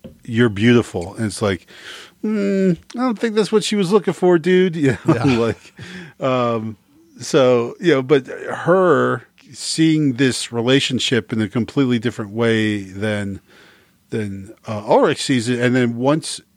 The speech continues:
Speaker 1: you know, and, and we, we know what happens from his quote unquote rejection of her.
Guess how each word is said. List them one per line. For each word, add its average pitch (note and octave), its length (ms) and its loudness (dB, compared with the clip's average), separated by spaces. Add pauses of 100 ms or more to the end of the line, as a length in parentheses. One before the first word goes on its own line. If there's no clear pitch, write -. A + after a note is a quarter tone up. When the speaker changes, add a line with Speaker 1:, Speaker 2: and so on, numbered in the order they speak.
(100)
Speaker 1:
you D#3 120 4
know, C#3 60 0
and, D#3+ 240 0
and D3+ 240 0
we, G3+ 160 0 (120)
we D#3 200 -2
know F#3+ 360 4
what C3 300 2
happens C#3 640 -2 (100)
from B2+ 300 -6
his B2 400 -2 (580)
quote D3+ 220 4
unquote C3+ 360 2
rejection A2+ 760 -2
of G#2+ 260 -6
her. A#2+ 380 -4